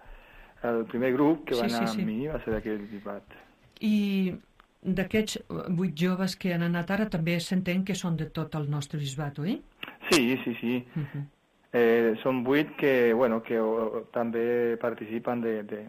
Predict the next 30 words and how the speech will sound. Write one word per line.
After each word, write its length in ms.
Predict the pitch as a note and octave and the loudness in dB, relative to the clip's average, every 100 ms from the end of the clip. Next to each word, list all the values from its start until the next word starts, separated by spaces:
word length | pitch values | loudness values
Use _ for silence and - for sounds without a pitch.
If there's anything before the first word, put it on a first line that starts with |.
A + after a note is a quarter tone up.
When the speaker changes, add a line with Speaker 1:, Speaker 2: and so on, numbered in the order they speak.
| - | -14
Speaker 1:
de 100 | A2 | -12
la, 140 | G#2 G2+ | -10 -10
de 180 | G2+ G2+ | -10 -10
les 200 | G2 - | -10 -12
activitats 600 | G2+ G#2+ G2+ G2+ A#2+ - | -12 -10 -6 -2 -4 -4
parroquials 600 | A#2 A2+ G#2 C3+ B2+ E3 - - - - - _ - | -10 -10 -4 0 2 0 -4 -18 -20 -20 -20 _ -8
i 320 | C#3+ E3+ F#3 | -6 -4 -4
aquest 320 | B2+ A2+ - | -4 -6 -8
any 140 | A2 A2+ | -6 -4
han 100 | A2 | -4
volgut, 420 | G#2+ G#2+ G#2 G#2 | -4 -6 -8 -8
eh, 200 | A2 G2+ G2 | -10 -8 -8
participar 760 | G#2 - - G#2 G#2 G#2 G2+ G2+ | -12 -14 -12 -10 -8 -6 -6 -8
d'aquesta 400 | G2+ G2+ - - | -10 -10 -12 -10
trobada. 460 | G#2 F#2+ F2+ F#2 - - - | -8 -6 -6 -8 -12 -18 -12
Speaker 2:
Per 120 | E3+ | -8
tant, 240 | - F#3+ G3 F#3+ | -2 0 0 0
entenem 460 | F#3 F#3 F#3 F#3+ | -2 0 2 2
que 100 | F#3+ | 0
en 100 | F3 E3 | 0 0
aquests 300 | D#3+ F3 D#3 | -2 -4 -2
divuit 300 | F3 F3 F3 | -2 -2 -2
anys, 260 | F#3 G3+ G#3 | 0 0 0
doncs, 160 | F3 | 0
hi 60 | E3 | 0
ha 40 | |
hagut 200 | D3+ D#3+ | -2 -2
una 160 | G3 E3 | -2 -2
perseverança, 680 | - - C3+ E3+ G3 E3+ | -4 -6 -4 -2 0 -2
oi? 160 | C#3+ A#3+ | -2 -4